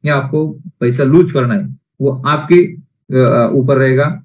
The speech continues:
इसके लिए बाकी community या company कुछ नहीं कर सकती, क्योंकि उन्होंने जो स्ट्रेटजी बनाई है उस स्ट्रेटजी के साथ अगर हम काम करेंगे तो hundred पैसा आपको पैसा बनाएंगे। जैसा हम, हम धूप में जा रहे हैं, हमको धूप लग रही है और हमको बार बार कोई ना कोई आपको help करने की कोशिश कर रहा है, कोई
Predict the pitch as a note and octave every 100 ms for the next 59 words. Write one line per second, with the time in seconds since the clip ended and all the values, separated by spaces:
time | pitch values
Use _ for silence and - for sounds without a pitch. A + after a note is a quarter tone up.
0 | _ B2+ B2+ C#3 C3 B2 B2 B2+ B2+ B2
1 | C3 B2 B2 A#2+ A#2+ B2 B2+ B2+ - G#2+
2 | G2+ - - - - - _ - C3 D3
3 | D#3 D3+ D3 C3 B2+ D#3 D3 C#3+ E3 E3+
4 | F3+ G3 _ _ D3+ C3 C#3 C#3+ D3 D3+
5 | D3 C#3+ C#3 C#3+ C3+ C3 C3 C3 C3+ C#3+
6 | E3+ E3 B2+ C3 C3 C3+ C3+ B2+ B2 B2
7 | B2 A2 A#2 C3+ D3 E3 G#3 - _ _
8 | C3+ C3+ D3+ D3+ D#3 C#3+ C#3+ D3+ E3 D#3+
9 | E3 E3 C#3+ G#2 - _ _ B2+ C#3 D3
10 | F3 F3 F#3+ F#3 F3+ D3+ G#2 - - _
11 | - B2+ C#3 C#3 F3 G3 G3+ - _ _
12 | _ _ _ E3 C3+ - F3 F#3+ F3 F3
13 | E3 E3+ E3 D#3+ D#3+ E3 E3 D#3+ D#3+ D3+
14 | D3+ D3 D3 D#3